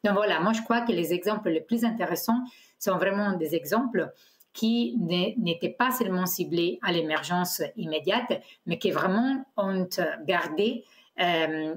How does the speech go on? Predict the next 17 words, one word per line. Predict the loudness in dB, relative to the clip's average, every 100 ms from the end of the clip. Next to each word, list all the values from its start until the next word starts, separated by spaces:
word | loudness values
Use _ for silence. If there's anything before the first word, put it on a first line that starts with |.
| -4
une | 0 0
vision, | 0 0 0 2 2 0 -4 _ -2
euh, | 0 0 0
connectée | 0 0 2 -2 0 0 2 0
aux | 0
besoins | 0 2 2
des | 0
citoyens | -2 -4 -2 0 2 2 0 -2
qui | 0 0 0 -8 -12
sont | -4 0
évolués | 0 0 0 2 0 0 -6 _ -4
pendant | 0 2
la | 2
pandémie. | 2 0 0 -2 -2
Parce | -2
que | -2
comme | -2 0 0 0